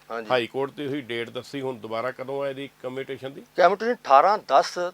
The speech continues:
Speaker 1: ਹਾਂਜੀ, ਦੋ ਹਜ਼ਾਰ ਚੌਵੀ ਦੀ
Speaker 2: ਇਹਨੂੰ
Speaker 1: ਡੇਟ
Speaker 2: ਫਿਰ
Speaker 1: ਇਹਨਾਂ ਨੇ
Speaker 2: ਕੌਣ
Speaker 1: ਪਾਈ ਆ
Speaker 2: ਪਰਸਿਊ
Speaker 1: ਹੁਣ।
Speaker 2: ਕਰ ਰਿਹਾ?
Speaker 1: ਹਾਂਜੀ।
Speaker 2: ਇਹਨੂੰ ਪੈਨਸ਼ਨਰ ਫਰੰਟ ਵੱਲੋਂ ਹੀ ਪਰਸਿਊ ਕਰ ਰਹੇ ਜੀ?
Speaker 1: ਨਹੀਂ, ਨਹੀਂ,
Speaker 2: ਸਾਰੇ
Speaker 1: ਇਹ,
Speaker 2: ਕੇਸ?
Speaker 1: ਇਹ ਸਾਰੇ ਇੰਡੀਵਿਜੂਅਲ,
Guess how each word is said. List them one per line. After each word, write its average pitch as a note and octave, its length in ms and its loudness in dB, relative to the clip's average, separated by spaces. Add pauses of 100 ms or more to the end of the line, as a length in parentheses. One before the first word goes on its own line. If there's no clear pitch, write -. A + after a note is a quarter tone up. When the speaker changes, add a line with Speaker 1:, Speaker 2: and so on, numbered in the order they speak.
(200)
Speaker 1:
ਹਾਂਜੀ, D#3 200 -2
ਦੋ D3 300 -2
ਹਜ਼ਾਰ D3+ 360 6
ਚੌਵੀ E3 280 0
ਦੀ - 20 6
Speaker 2:
ਇਹਨੂੰ A#3 220 0
Speaker 1:
ਡੇਟ D3 100 6
Speaker 2:
ਫਿਰ D3+ 100 6
Speaker 1:
ਇਹਨਾਂ D#3 120 4
ਨੇ F3+ 60 4
Speaker 2:
ਕੌਣ G#3+ 100 2
Speaker 1:
ਪਾਈ B2 140 8
ਆ - 40 2
Speaker 2:
ਪਰਸਿਊ C3+ 120 0
Speaker 1:
ਹੁਣ। E3+ 180 2
Speaker 2:
ਕਰ C3+ 220 0
ਰਿਹਾ? A#2 240 -2
Speaker 1:
ਹਾਂਜੀ। C#3+ 140 4
Speaker 2:
ਇਹਨੂੰ F#3+ 180 2
ਪੈਨਸ਼ਨਰ D#3 500 0
ਫਰੰਟ D3 400 -4
ਵੱਲੋਂ G3+ 200 -2
ਹੀ G3+ 60 2
ਪਰਸਿਊ F#3 380 -8
ਕਰ E3 200 -4
ਰਹੇ D3+ 140 -4
ਜੀ? D3 140 -12
Speaker 1:
ਨਹੀਂ, A3+ 180 4
ਨਹੀਂ, C4+ 180 2
Speaker 2:
ਸਾਰੇ D3+ 180 6
Speaker 1:
ਇਹ, - 60 4
Speaker 2:
ਕੇਸ? D#3 320 -6
Speaker 1:
ਇਹ C4+ 180 6
ਸਾਰੇ A#3 340 10
ਇੰਡੀਵਿਜੂਅਲ, G#3 520 4